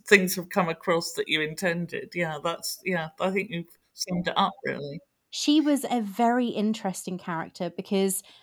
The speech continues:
Speaker 2: whatever happened, she's the mother of his children. She's always going to have a place in his life. But when things go, things don't quite go as they should be between Gus and Tess,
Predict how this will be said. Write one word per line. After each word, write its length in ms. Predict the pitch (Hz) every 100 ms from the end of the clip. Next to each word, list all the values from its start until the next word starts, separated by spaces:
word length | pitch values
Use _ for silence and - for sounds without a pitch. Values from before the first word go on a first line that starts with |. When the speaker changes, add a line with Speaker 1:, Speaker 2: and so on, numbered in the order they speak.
| _ -
Speaker 2:
whatever 440 | 208 240 254 240
happened, 500 | 240 220 - 180 180
she's 280 | - 220 220
the 60 |
mother 260 | 220 220 202
of 100 | 185
his 140 | 185
children. 360 | - 196 190 170
She's 240 | - 185
always 280 | 190 190 185
going 200 | 180 175
to 60 | 180
have 160 | 185
a 80 | 180
place 500 | - - 196 190 -
in 120 | 170
his 200 | 165 160
life. 480 | 170 147 110 - - _ _ _ _ _ -
But 160 | 185
when 680 | 185 226 226 226 233 226 - _ _ _ _ -
things 720 | - - 220 220 214 196 - _ _ _ _ -
go, 440 | 202 196 180 - _ _ _ _ _
things 340 | 214 214 190 -
don't 260 | 190 190
quite 360 | - 202 180 -
go 140 | 185
as 220 | 185 180 -
they 140 | 185
should 420 | 180 - - 202 -
be 220 | 180 170
between 680 | - - - 180 175 180 175 - _ _ _
Gus 300 | 185 185 -
and 220 | - 180 175
Tess, 480 | 220 175 147 -